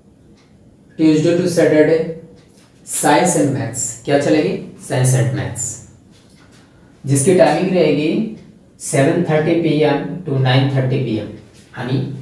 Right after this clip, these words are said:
at night और at evening जो बोलिए। सेकंड वीक में वही Tuesday to Saturday क्या चलेगी? Science and maths, सिमिलर सब्जेक्ट, ओके।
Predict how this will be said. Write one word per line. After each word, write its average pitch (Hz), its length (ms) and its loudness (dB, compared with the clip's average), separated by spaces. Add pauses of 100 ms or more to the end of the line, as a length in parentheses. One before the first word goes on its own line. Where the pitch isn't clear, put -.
at 131 240 6
night - 600 -2
और 123 200 -2
at 127 180 2
evening 127 320 -2 (1080)
जो 123 200 -4
बोलिए। 123 400 -2 (1700)
सेकंड 190 540 2
वीक 190 200 0
में 190 360 -2 (680)
वही 143 240 4
Tuesday 170 500 2
to 170 180 0
Saturday 151 440 2 (600)
क्या 160 140 2
चलेगी? 160 420 2
Science 151 340 0
and 160 180 2
maths, 131 300 0 (460)
सिमिलर 143 500 2
सब्जेक्ट, 110 500 -4 (360)
ओके। 131 220 0